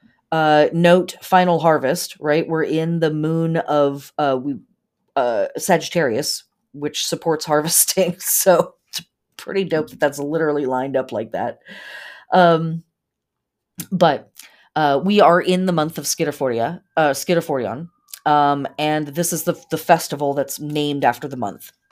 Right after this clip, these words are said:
So, um, the Scyra are also a professed victory ritual, marking Athena's victory over Poseidon.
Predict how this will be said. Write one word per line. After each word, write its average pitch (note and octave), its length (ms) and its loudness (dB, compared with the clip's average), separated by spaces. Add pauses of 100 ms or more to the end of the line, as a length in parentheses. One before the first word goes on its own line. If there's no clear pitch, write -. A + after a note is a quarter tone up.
(280)
So, E2+ 380 -4 (800)
um, C3+ 560 -2 (1300)
the E3 580 -2
Scyra E3+ 720 0 (440)
are E3 160 2
also F#3 720 4
a E3 160 -2
professed - 840 -4 (560)
victory E3+ 600 -2
ritual, C3 600 -6 (120)
marking D#3+ 460 -4
Athena's G3+ 600 -6
victory E3 720 -6
over E3 680 0 (360)
Poseidon. F#3+ 920 -8